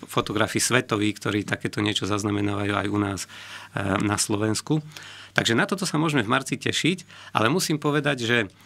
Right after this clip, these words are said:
s, m, tým, tými úkazmi,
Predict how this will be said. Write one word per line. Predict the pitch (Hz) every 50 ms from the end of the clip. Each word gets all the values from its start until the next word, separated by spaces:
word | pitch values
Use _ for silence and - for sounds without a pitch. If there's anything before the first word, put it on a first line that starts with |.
| - - -
s, | - - 107 - - 117 113 110 110 110 110 110 107 107 98 - _ _
m, | - 131 117 104 - - _ _ _
tým, | _ - 131 110 110 110 104 - - - - -
tými | - 127 110 110 113
úkazmi, | - 151 208 196 - 131 110 92 98 107 113